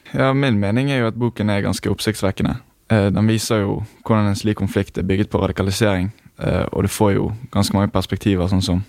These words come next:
Brage sier, du får liksom se det fra flere sider. Og vi ser også hvordan mange som deltar i en sånn krig får mange flere problemer enn vi tror, som ikke kanskje er så synlig. Og det er der den gode skildringen til forfatteren kommer inn da. I tillegg så er han jo veldig dagsaktuell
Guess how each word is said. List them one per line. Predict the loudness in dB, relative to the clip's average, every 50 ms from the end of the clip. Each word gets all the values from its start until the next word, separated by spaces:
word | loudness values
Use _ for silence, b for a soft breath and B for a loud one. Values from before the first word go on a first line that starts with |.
| _ -8
Brage | -4 0 0 0 0
sier, | 0 0 -2 -2 -2
du | -4
får | -2 -2 0
liksom | 0 0 0 0 0
se | 0 0 -2
det | -2 -2
fra | -4 -6 -6 -6 -4
flere | -2 -2 0 0 0
sider. | -2 -2 0 0 0 0 -2 -4 _ -4
Og | -2 0
vi | 0
ser | 0 0 0 0
også | 0 0 -2 -4 -2
hvordan | 0 0 0 0
mange | 0 0 0 -2
som | -2 -2
deltar | 0 0 -2 -2 -2 -4 -6 -6 -6 -8 -8 -4
i | -2
en | 0 0 2
sånn | 2 0 0
krig | 0 -2 -2 -2 -2 -4 -6 -12 b b b
får | -4 0 0 2
mange | 2 0 0 -2
flere | -2 0 0 -2
problemer | -2 -4 -2 0 0 0 0 0 -2 -4 -8 -12 -20 _ _ -2
enn | 0 2 2 2
vi | 2 0
tror, | 0 -2 -2 -2 -2 -2 -6 -12
som | -6 -2 0 0
ikke | 2 0 0 0
kanskje | 0 0 0 0 0 0 0 0
er | 0
så | -2 -4 -4
synlig. | -2 0 0 2 2 0 0 -2 -4 _ B B B B B
Og | B 0 2
det | 2 2 2
er | 2
der | 0 0 -2 -6 -6 -4
den | -2 0 0
gode | 2 0 0 0
skildringen | 0 0 0 0 0 0 0 -2
til | -4 -4
forfatteren | -4 -4 -2 0 0 -2 -2
kommer | 0 0 0 0 0
inn | 0 0
da. | 0 -2 -6 -8 b b b b b -4
I | -2
tillegg | 0 2 2 2 2 0 0
så | 0 0
er | 0 0
han | 0 0
jo | -2
veldig | -2 0 0 0
dagsaktuell | -2 -2 -4 -6 -10 -8 -6 -4 -4 -4 -4